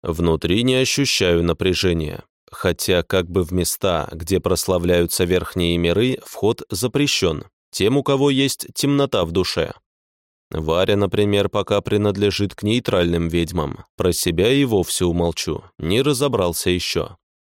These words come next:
Но точно знаю, что готов нарушить заветы светлых, если они мешают конечной цели. Из дверей вышел средних лет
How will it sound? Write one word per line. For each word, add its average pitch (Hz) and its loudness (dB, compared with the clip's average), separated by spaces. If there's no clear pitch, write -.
Но 85 0
точно 151 0
знаю, 131 2
что - -2
готов 135 0
нарушить 120 0
заветы 101 2
светлых, 120 -4
если 98 0
они 117 2
мешают 98 0
конечной 85 -2
цели. 82 -4
Из 82 0
дверей 85 0
вышел 127 0
средних 110 -2
лет 90 0